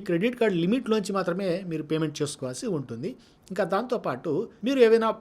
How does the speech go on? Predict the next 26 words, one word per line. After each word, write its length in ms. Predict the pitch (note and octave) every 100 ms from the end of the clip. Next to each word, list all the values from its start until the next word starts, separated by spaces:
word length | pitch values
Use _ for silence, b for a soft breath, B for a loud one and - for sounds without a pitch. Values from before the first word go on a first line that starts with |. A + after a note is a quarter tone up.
| - E3
ప్రోడక్ట్ 320 | F#3 F#3+ E3+
కానీ, 160 | E3 E3+ E3
లేదంటే 220 | E3 D#3+ D3+
గిఫ్ట్ 200 | F#3+ B3
వోచర్ 220 | A3 G#3 F3
కానీ 120 | F3+ E3
పర్చేజ్ 280 | D#3+ F3+ D#3+
చేస్తారనుకోండి, 560 | D3 D3+ C#3 C#3 D#3 F3
ఈ 40 | D3
క్రెడిట్ 200 | D3 D3
కార్డు 140 | C#3 C3+
యూజ్ 100 | C#3+
చేసుకొని, 360 | A#2+ - D#3+ D#3+ b b b - G3
అప్పుడు 220 | A#3 C#4 A#3+
క్యాష్ 180 | G#3+ F3
బ్యాక్ 120 | G#3 F#3
పాయింట్స్‌ని 240 | F#3 F3+
రిడీమ్ 180 | E3 F3
చేసుకోవాలంటే 400 | E3 - D3+ F#3 G3
సెవెంటీ 280 | - G#3+ A3+ A3
పర్సెంట్ 240 | F#3 F3+ E3+
వరకు 180 | D#3+ D#3
మాత్రమే 240 | D3+ D#3+ G3+
ఇది 80 | D3+
అప్లికబుల్ 340 | D3+ D3 C#3 B2+
అవుతుంది. 240 | - F3+